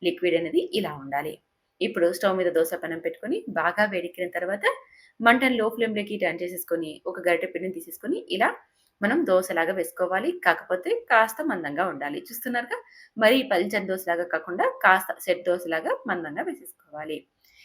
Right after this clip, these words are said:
ఇలా వేసేసుకొని, మంటను మీడియం ఫ్లేమ్‌లో పెట్టి, ఒకవైపు బాగా ఫ్రై అయిపోయాక మరోవైపుకి టర్న్ చేసేసుకోవాలి. మరొక వైపు కూడా మంచిగా ఫ్రై అయిపోయాక మళ్ళీ టర్న్ చేసేసి, దానిపైన కొద్దిగా నెయ్యిని కానీ నూనెని కానీ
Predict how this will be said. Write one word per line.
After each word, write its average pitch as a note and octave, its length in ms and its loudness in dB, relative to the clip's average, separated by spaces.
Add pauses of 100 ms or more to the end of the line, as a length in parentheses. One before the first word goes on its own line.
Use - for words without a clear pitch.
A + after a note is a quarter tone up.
(140)
ఇలా G3+ 180 6
వేసేసుకొని, G3+ 500 0 (220)
మంటను G3 360 0
మీడియం G3 260 -4
ఫ్లేమ్‌లో F#3 300 -4
పెట్టి, F3+ 280 -2 (480)
ఒకవైపు E3+ 500 0
బాగా D#3+ 240 0 (400)
ఫ్రై G3 160 6
అయిపోయాక F3 420 2 (200)
మరోవైపుకి F3+ 580 0
టర్న్ A3+ 300 2
చేసేసుకోవాలి. D3 680 -10 (600)
మరొక G#3 260 4
వైపు G3+ 240 -2
కూడా F#3 180 0
మంచిగా G3 400 -6
ఫ్రై F3 180 0
అయిపోయాక E3+ 460 -4 (300)
మళ్ళీ F#3+ 240 0
టర్న్ F3+ 260 0
చేసేసి, E3 460 -8
దానిపైన E3 460 -2
కొద్దిగా F#3 460 -6
నెయ్యిని G3+ 400 -4
కానీ A3 220 0 (440)
నూనెని F#3 300 0
కానీ F3+ 240 -4